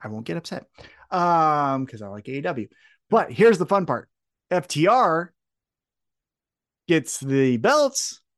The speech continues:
and they slowly hand it to the Acclaimed. What do we think about this? Is F T R gonna bypass Swerve in Our Glory and get those first shots at, uh, the Acclaimed?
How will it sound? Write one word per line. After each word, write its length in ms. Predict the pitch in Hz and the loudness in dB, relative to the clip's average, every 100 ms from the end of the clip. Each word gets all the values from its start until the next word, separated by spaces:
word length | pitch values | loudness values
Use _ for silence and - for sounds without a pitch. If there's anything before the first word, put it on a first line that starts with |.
| _ _ _ _ _ - | _ _ _ _ _ -16
and 160 | 107 | -14
they 140 | 107 - | -14 -14
slowly 920 | - - - 131 190 233 226 226 196 | -8 -6 -4 0 2 4 4 2 0
hand 220 | 190 202 190 | -2 -4 -4
it 200 | 185 185 | -6 -6
to 100 | 175 | -8
the 160 | 170 170 | -4 -4
Acclaimed. 580 | 165 147 131 107 98 _ _ _ _ _ _ _ _ _ _ _ _ _ _ | -6 -8 -8 -8 -14 _ _ _ _ _ _ _ _ _ _ _ _ _ _
What 120 | 226 | 2
do 40 | 262 | 2
we 120 | 254 | 2
think 180 | 254 233 | 0 0
about 220 | 240 226 | 0 0
this? 180 | 294 170 | 0 0
Is 480 | 160 190 180 135 - | 2 4 2 0 -6
F 160 | 226 - | -4 -2
T 120 | - | 0
R 140 | 226 214 | 0 0
gonna 480 | 208 185 165 147 - _ _ _ _ _ _ | -2 0 0 -2 -6 _ _ _ _ _ _
bypass 680 | 107 165 202 196 185 190 - | -8 -4 -2 -4 -6 -6 -6
Swerve 280 | 185 202 190 | -6 -6 -6
in 80 | |
Our 120 | 185 160 | -8 -8
Glory 340 | 165 240 247 | -6 -4 -4
and 80 | 180 | -4
get 180 | 175 - | -6 -6
those 240 | 180 170 | -6 -6
first 280 | - 196 - | -6 -6 -6
shots 420 | - 214 254 - | -6 -6 -6 -6
at, 280 | 190 175 170 | -6 -4 -4
uh, 240 | 170 170 | -4 -4
the 120 | 160 170 | -6 -8
Acclaimed? 440 | 160 226 359 | -8 -12 -12